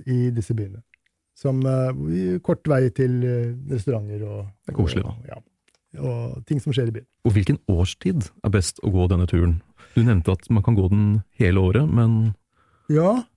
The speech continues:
Speaker 1: altså jeg ville gått, altså høst og vår er jo absolutt, eh, det som jeg vil anbefale.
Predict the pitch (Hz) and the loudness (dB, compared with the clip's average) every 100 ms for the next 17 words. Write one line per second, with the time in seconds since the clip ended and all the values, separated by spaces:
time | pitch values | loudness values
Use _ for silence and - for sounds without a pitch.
0 | _ - - 147 175 139 196 190 175 - | _ -16 -4 2 2 4 2 2 0 0
1 | 151 180 139 143 - 160 123 131 127 113 | 0 2 2 0 2 2 2 2 0 -2
2 | 120 113 - 127 107 - - - - 139 | -2 -4 -4 -6 -4 -8 -8 -10 -14 -12
3 | 143 139 135 120 110 113 110 - 127 127 | -12 -10 -4 -4 -2 -6 -6 -4 -2 -2
4 | 127 131 107 110 117 117 107 110 117 135 | -4 -6 -6 -6 -4 -2 -2 -4 -2 0